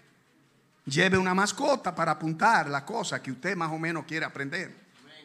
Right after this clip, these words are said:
Por favor. Ney, te metiste en un problema grande.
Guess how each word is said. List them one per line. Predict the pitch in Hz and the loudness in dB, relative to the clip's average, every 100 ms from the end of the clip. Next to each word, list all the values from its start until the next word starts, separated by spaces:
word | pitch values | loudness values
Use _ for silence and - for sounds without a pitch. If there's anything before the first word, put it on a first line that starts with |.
| - _ - | -20 _ -8
Por | 131 127 | -6 -4
favor. | 120 117 165 139 - - _ _ - | -4 -2 0 -2 -8 -20 _ _ -6
Ney, | 131 147 | -4 -2
te | 131 | -4
metiste | 113 107 127 127 | -8 -6 -8 -8
en | 127 | -6
un | 123 | -6
problema | 127 135 135 98 | -8 -6 -8 -8
grande. | 98 117 92 | -12 -12 -12